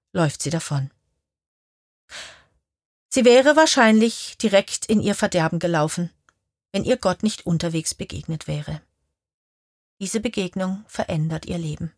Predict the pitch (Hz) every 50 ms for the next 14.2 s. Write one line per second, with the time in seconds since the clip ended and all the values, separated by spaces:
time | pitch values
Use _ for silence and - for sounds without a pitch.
0 | _ _ _ _ _ _ _ _ _ _ _ _ _ _ _ _ _ _ _ _
1 | _ - 226 208 202 196 214 233 240 254 262 269 - 277 - - 220 185 175 170
2 | - - - 190 - - - 185 185 - - - 202 202 190 180 170 170 185 185
3 | - - 170 165 - - - _ _ _ _ _ _ _ _ _ _ _ _ _
4 | _ _ _ _ - - - - - - 214 - - 240 220 220 - 220 220 214
5 | - - 190 214 226 - - - 247 - - 233 185 180 170 - - _ _ _
6 | _ _ _ _ _ _ _ _ _ _ _ _ _ _ _ _ _ _ _ _
7 | - 220 233 277 320 - - 302 294 - - - 208 214 - - 233 233 214 208
8 | 202 - - 165 165 - - 165 160 151 - 156 147 147 147 151 - _ _ _
9 | _ _ _ _ - 214 - - - 269 269 262 - - - - - 202 208 -
10 | 226 214 - 208 202 190 - 185 165 160 - - 170 156 151 165 170 - 240 254
11 | 247 - - 302 311 330 330 - - - - - 240 - - 233 233 233 233 -
12 | - 269 285 320 - 220 170 - - 170 160 - - 160 151 - - - - -
13 | - 180 - - 226 233 240 240 - - 320 381 381 - - 190 175 - - 165
14 | 156 160 - -